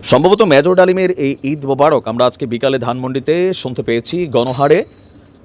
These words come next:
একে অন্যকে ঈদ মোবারক বলছিলেন। আবার গতকালকে লাইভেও সাংবাদিক ইলিয়াস, পিনাকি, তারপর হচ্ছেন কনক সারওয়ার একে অন্যকে ঈদ মোবারক বলছিলেন। তার মানে ঈদ মোবারক ইস্যুটা, আহ, মেজর ডালিম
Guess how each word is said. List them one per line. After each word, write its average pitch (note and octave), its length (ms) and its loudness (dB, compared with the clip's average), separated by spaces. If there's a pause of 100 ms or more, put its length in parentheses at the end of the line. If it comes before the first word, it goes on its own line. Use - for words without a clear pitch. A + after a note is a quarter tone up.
(120)
একে C3+ 200 0
অন্যকে D3+ 300 -2
ঈদ C3 100 -2
মোবারক C#3+ 240 2
বলছিলেন। C3+ 320 -2
আবার F#3+ 180 4
গতকালকে C#3+ 360 0
লাইভেও C#3+ 420 2 (880)
সাংবাদিক C#3 380 0
ইলিয়াস, C#3 320 2
পিনাকি, C3 460 -4
তারপর B2+ 240 -4
হচ্ছেন B2+ 160 -10
কনক C3+ 240 -4
সারওয়ার A#2 340 0 (100)
একে C3 200 -4
অন্যকে C#3 300 -6
ঈদ A#2+ 160 -8
মোবারক A#2 260 2
বলছিলেন। G#2 380 -10 (640)
তার B2 100 2
মানে D#3+ 300 2
ঈদ B2+ 140 -4
মোবারক D3 300 4
ইস্যুটা, C#3+ 380 0 (520)
আহ, A#2 320 2 (760)
মেজর E3 260 2
ডালিম C3 360 2